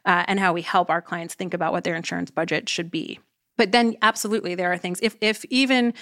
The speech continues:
given sort of the qualities of a site that might make it more likely to experience a natural catastrophe event, we can say, "Well, fine, you might still want to build in this site 'cause there's other compelling reasons to do so. So what can we do from an engineering and design standpoint that would make this a better project?"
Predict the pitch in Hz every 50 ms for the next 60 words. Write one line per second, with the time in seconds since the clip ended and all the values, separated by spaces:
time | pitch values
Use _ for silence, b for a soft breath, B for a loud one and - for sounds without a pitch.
0 | B B B B B B - - 220 208 196 196 185 185 180 175 175 - - 190
1 | 185 180 180 175 175 185 170 165 170 170 - - - 226 202 202 202 196 185 180
2 | 175 - 175 165 165 - - - 175 170 160 - - 170 175 165 160 175 165 -
3 | 175 165 - - 185 185 180 175 175 180 180 180 180 - 170 165 170 175 - 175
4 | 170 170 - 175 165 160 - - 175 170 175 175 - 185 175 170 170 - 190 -
5 | - 175 - 175 180 - - 220 - 247 254 254 277 277 294 285 285 226 208 208
6 | - 202 202 - 202 196 196 214 214 214 - 247 202 185 185 202 220 226 214 -
7 | - 208 190 185 175 175 170 170 185 185 185 185 175 165 160 160 - - - 127
8 | 147 190 220 - 185 - 185 170 - - 180 175 170 170 - 180 175 185 180 170
9 | 165 175 170 165 165 170 170 - - 185 196 254 269 - - 165 151 156 - 202
10 | 190 190 220 220 - 240 233 214 196 185 170 170 196 196 170 160 175 214 285 302
11 | 277 - 196 190 185 175 170 165 175 180 175 175 170 165 165 160 156 160 170 165
12 | 175 170 170 - - 165 156 - - - - 175 - - B B B B B B
13 | 185 175 175 185 175 180 180 170 - - 165 - 175 165 - 175 175 175 170 -
14 | - - 175 165 170 - - - - - -